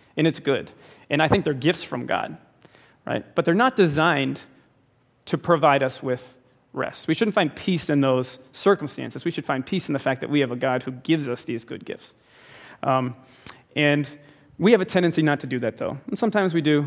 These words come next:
and sometimes we don't. And sometimes we do, and sometimes we don't. And I think part of life and growing up as, you know, a Christian is figuring out how to do that more and more and more.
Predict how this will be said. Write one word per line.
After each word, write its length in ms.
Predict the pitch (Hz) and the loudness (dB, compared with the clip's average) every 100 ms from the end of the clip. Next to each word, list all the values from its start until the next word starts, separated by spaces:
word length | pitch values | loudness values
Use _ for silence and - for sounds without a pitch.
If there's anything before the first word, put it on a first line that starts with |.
| 147 | -4
and 80 | 139 | -6
sometimes 380 | 139 139 127 | -2 -2 -2
we 80 | 127 | -6
don't. 200 | 113 - - _ _ - | -8 -12 -16 _ _ -12
And 80 | 147 | -6
sometimes 340 | 143 147 135 | -2 -2 -2
we 60 | 127 | -4
do, 160 | 123 | -4
and 100 | 120 | -6
sometimes 380 | 131 127 127 127 | -10 -8 -8 -6
we 40 | |
don't. 200 | 139 123 | -6 -6
And 100 | - | -2
I 40 | 147 | 0
think 600 | 214 196 - - - - | 2 0 -4 -20 -20 2
part 160 | 185 | 4
of 80 | 165 | 6
life 260 | 151 156 - | 6 6 2
and 120 | 135 | -2
growing 240 | 143 147 | 2 4
up 180 | 143 139 - - _ - | 2 -2 -12 -20 _ -4
as, 480 | 135 123 - - - _ _ _ - | -2 -2 -8 -16 -20 _ _ _ -4
you 80 | 147 | -2
know, 80 | |
a 40 | 123 | 2
Christian 440 | 196 - 127 123 | 0 0 -2 -2
is 160 | 135 127 | -4 -4
figuring 320 | - 160 143 | 0 2 4
out 60 | 131 | 2
how 80 | 147 | 0
to 80 | |
do 160 | 139 147 | 2 2
that 160 | 135 135 | 2 0
more 200 | 131 127 | -4 -4
and 120 | 123 | -4
more 180 | 120 120 | -6 -8
and 80 | |
more. 300 | - - - | -8 -6 -8